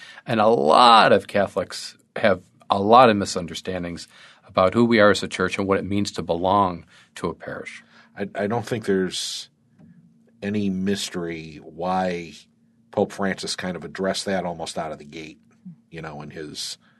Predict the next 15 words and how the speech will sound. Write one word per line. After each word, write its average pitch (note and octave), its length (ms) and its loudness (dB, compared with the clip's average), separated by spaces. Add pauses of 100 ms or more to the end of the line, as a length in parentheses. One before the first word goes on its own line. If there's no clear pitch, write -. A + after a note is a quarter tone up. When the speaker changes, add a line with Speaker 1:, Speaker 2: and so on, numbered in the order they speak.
(720)
Speaker 1:
Sure. G#2 100 0
Speaker 2:
papacy. E2 440 -8 (240)
I F2+ 120 -12
mean, F2+ 120 -8
Speaker 1:
Sure. F2 100 -6
Speaker 2:
it, E2 180 -12
you C3+ 120 -8
know, F2 160 -12
yeah, F#2 200 -2
that's F#2+ 180 -4
a G3 60 -4
huge A2+ 640 0 (220)
concern, - 360 -2
particularly D#3 580 8
in A2+ 540 0